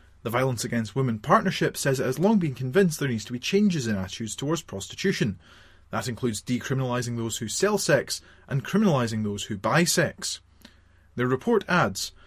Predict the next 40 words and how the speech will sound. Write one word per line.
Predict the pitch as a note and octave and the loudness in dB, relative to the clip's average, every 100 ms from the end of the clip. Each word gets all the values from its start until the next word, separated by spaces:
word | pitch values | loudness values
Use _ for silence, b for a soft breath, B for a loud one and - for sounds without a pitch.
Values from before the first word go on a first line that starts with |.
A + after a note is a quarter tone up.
| b b | b b
"By | - D3 | 4 6
adopting | A#3+ F#3+ G#3+ | 6 4 4
this | F#3+ D#3 | 4 2
approach, | C3+ C3 B2+ - | 0 0 -2 -4
we | C3 | -2
can | C#3+ | -2
improve | C3+ G#3+ A3+ | 0 -2 -2
the | E3+ | -2
safety | - C3+ - F#3+ D3+ | -2 -2 2 2 4
and | D3+ | 2
well-being | C#3 B2+ D#3+ C3 C3+ | 4 2 2 0 0
of | C3 | -2
the | C3+ | 0
most | C3+ - | -2 0
vulnerable | E3 F#3+ F3 C3 | 2 4 4 2
women | A#2 A2+ E3+ - | 0 0 -2 -4
and | - A#2+ A#2 | -2 0 4
men | F3 D3+ A#2+ A2 | 6 6 2 -6
in | A#2 A2+ | -6 0
Glasgow. | C3 E3+ - C3+ G2 b b b b b | 2 2 2 2 0 b b b b b
Currently, | - C3+ B2+ | -2 0 2
our | C3 | 0
criminal | - B2+ A#2+ | 0 -4 -2
justice | E3+ - F3 | -4 -2 -4
responses | B2+ - B2 A#2 C#3+ | -4 -4 -6 -4 -4
are | |
limited | D3+ A3+ G3+ B2 - b b | 0 2 4 2 -2 b b
and | - - | -10 -4
only | C3+ A#2+ | -2 -2
apply | A2+ A2+ A2+ | -2 -2 -2
in | B2 | -4
the | |
selling | - C#3 C3 | -2 -2 -2
of | A2+ | -4
sex | - A#2+ - | -4 -4 -4
on | C3 C3 | -6 -6
street | - - G#3 D3 - - | -6 -2 0 -2 -8 -6
or | G2+ | -6
curb | - C#3+ E3+ | 0 2 2
crawling. | - D#3 B2+ | 0 0 0